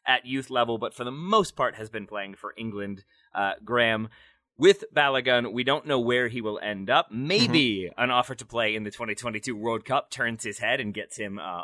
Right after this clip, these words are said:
Speaker 1: on a plane to the United
Speaker 2: Yeah.
Speaker 1: States.
Speaker 2: Worked
Speaker 1: But
Speaker 2: out
Speaker 1: if he
Speaker 2: for
Speaker 1: were to
Speaker 2: Julian
Speaker 1: do
Speaker 2: Green.
Speaker 1: so <laughs> There you go. It's happened before. It could happen again. Uh, if he were to do so, first off, do you think with the rest of the season and maybe the start of next season under his belt, could he be in a position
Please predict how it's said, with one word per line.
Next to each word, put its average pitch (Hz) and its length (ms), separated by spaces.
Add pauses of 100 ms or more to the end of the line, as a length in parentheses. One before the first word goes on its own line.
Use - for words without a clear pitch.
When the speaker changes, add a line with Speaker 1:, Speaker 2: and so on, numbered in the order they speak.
Speaker 1:
on 104 180
a 92 40
plane 101 400 (100)
to 120 180
the 110 80
United 101 380
Speaker 2:
Yeah. - 20
Speaker 1:
States. 131 460 (160)
Speaker 2:
Worked 170 300
Speaker 1:
But - 20
Speaker 2:
out - 60
Speaker 1:
if - 40
he - 60
Speaker 2:
for 180 80
Speaker 1:
were 196 60
to 185 60
Speaker 2:
Julian 156 220
Speaker 1:
do 117 60
Speaker 2:
Green. 185 340 (760)
Speaker 1:
so 180 80
<laughs> 139 280
There 131 180
you 135 60
go. 208 260 (180)
It's 143 280
happened 120 280
before. 196 280
It 277 60
could 165 120
happen 151 300
again. 160 360 (320)
Uh, 160 220 (100)
if 233 200
he 240 80
were 226 120
to 202 120
do 196 100
so, 160 140
first 165 260
off, 135 160
do 143 100
you 156 120
think 185 400 (260)
with 135 400 (100)
the 123 80
rest 156 220
of 160 80
the 147 80
season 139 420
and 107 160
maybe 110 260
the 104 120
start 123 260
of 92 80
next 110 260
season 107 200
under 98 220
his 87 80
belt, 113 340
could 143 240
he 131 100
be 117 220
in 110 60
a 104 40
position 98 680